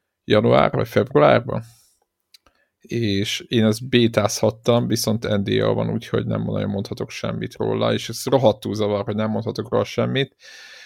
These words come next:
mert ez a játék azt hiszem fél áron fog jönni, és úgy fél ár, hogy egy barát alatt beívhatsz, a-, hogy játszom veled, vagy valami ilyesmi.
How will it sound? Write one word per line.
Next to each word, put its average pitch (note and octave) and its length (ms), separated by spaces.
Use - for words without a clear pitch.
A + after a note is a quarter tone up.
mert B2+ 460
ez C3+ 220
a C#3+ 40
játék B2+ 500
azt D#3 160
hiszem A2+ 160
fél B2 340
áron A#2+ 300
fog B2 240
jönni, C#3+ 380
és A#2 520
úgy D3+ 280
fél C3 280
ár, C3+ 240
hogy B2 400
egy B2 260
barát A#2 340
alatt A#2+ 220
beívhatsz, A2 720
a-, - 460
hogy G2+ 240
játszom G#2 460
veled, A2+ 260
vagy G2+ 140
valami G#2+ 300
ilyesmi. G2+ 400